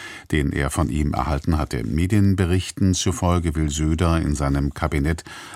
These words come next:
an dem Freie Wähler Vorsitzenden festhalten. Aiwanger ist auch Wirtschaftsminister. Im Oktober sind Landtagswahlen in Bayern.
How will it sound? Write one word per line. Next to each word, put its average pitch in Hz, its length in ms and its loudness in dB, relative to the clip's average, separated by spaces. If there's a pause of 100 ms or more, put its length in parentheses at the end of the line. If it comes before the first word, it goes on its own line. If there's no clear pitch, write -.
(100)
an 73 180 0
dem 73 260 2
Freie 71 400 0
Wähler 71 260 0
Vorsitzenden 82 920 0
festhalten. - 760 -4 (180)
Aiwanger 92 540 2
ist 87 220 -4
auch 87 160 -2
Wirtschaftsminister. 110 880 -4 (540)
Im 101 120 4
Oktober 123 420 2
sind 110 220 0
Landtagswahlen 64 800 -2
in 64 140 -4
Bayern. 58 420 -4